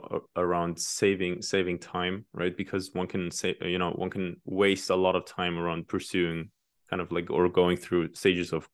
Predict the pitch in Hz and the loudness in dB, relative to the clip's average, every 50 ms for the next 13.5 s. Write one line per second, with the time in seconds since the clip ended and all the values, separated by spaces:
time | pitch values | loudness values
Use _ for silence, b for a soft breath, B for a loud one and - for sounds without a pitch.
0 | _ _ _ - 87 90 95 95 90 90 90 87 87 87 87 85 85 82 92 90 | _ _ _ 0 4 6 6 6 6 6 6 4 4 2 0 0 0 0 0 0
1 | 90 90 87 85 85 80 80 85 82 87 85 82 82 80 B B B B B _ | 2 2 2 2 2 0 -2 -4 -2 -2 -2 -2 -2 -4 B B B B B _
2 | _ - - 95 - - - 82 - - 120 101 - 104 98 92 92 92 92 90 | _ 0 0 0 2 2 0 0 0 -2 -2 0 2 4 4 6 6 4 4 4
3 | 101 98 101 98 87 87 85 90 85 - - _ _ - 82 78 82 - - 90 | 4 6 6 6 6 4 0 0 -4 -6 -14 _ _ -8 -6 -6 -6 -6 -2 0
4 | 92 92 92 - - - - 107 95 95 90 92 90 90 92 90 - - _ - | 2 2 2 0 0 0 2 2 4 4 6 6 6 6 4 2 -2 -12 _ -2
5 | 92 87 85 92 95 98 101 107 107 104 101 98 85 82 85 85 85 82 90 95 | -2 0 0 2 2 4 4 4 2 2 0 -2 -2 -2 -2 -2 -2 -2 0 2
6 | 90 92 104 107 B B B B B - - 98 95 98 107 - _ 107 120 123 | 6 6 6 4 B B B B B 2 4 4 4 4 2 0 _ 6 8 8
7 | 135 123 113 101 101 104 107 107 104 104 107 107 104 104 104 - _ _ _ _ | 8 4 2 -4 -6 0 2 4 6 8 8 10 8 8 4 0 _ _ _ _
8 | _ _ _ - 98 - - _ _ - 104 104 104 101 98 107 117 113 113 110 | _ _ _ -4 -4 -4 -6 _ _ 2 4 6 6 8 8 10 10 10 8 6
9 | - - - - 104 101 98 107 113 113 104 - - 101 - - 117 - 101 85 | 4 -6 2 4 4 6 6 6 6 6 4 2 0 0 2 2 2 2 0 0
10 | 85 82 85 82 92 90 87 82 80 82 - 92 87 87 87 87 87 85 85 85 | 0 0 0 2 2 0 0 -2 -8 -6 -6 -4 -4 0 0 0 2 0 0 -2
11 | - _ - - - 92 90 85 82 82 82 82 - _ _ - - 92 85 - | -6 _ -18 -10 -6 -4 -4 -2 -2 -4 -6 -8 -12 _ _ -12 -12 -10 -6 -4
12 | - 87 85 - 87 87 - 87 85 90 90 85 82 - - 90 87 98 113 110 | -2 -2 -2 -2 -4 -2 -2 -2 -2 -2 -4 -4 -4 -4 -4 -4 0 0 0 0
13 | 107 87 - - 92 90 87 92 87 | -2 -4 -4 -2 -2 -2 -2 -4 -6